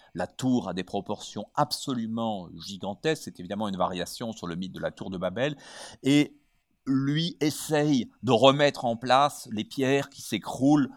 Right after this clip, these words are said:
dans ce secteur, attendant la visite d'un inspecteur qui ne vient pas,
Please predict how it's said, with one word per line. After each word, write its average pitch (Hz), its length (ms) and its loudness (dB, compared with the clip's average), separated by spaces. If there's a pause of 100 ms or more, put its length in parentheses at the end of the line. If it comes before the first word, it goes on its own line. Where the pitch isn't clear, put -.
(100)
dans 131 220 2
ce 131 160 -4
secteur, 117 560 -2
attendant 117 380 2
la 101 240 0
visite 98 580 -6
d'un 101 180 -4
inspecteur 107 720 -8 (360)
qui 123 220 -4
ne 117 220 -2
vient 98 360 -6
pas, 107 420 0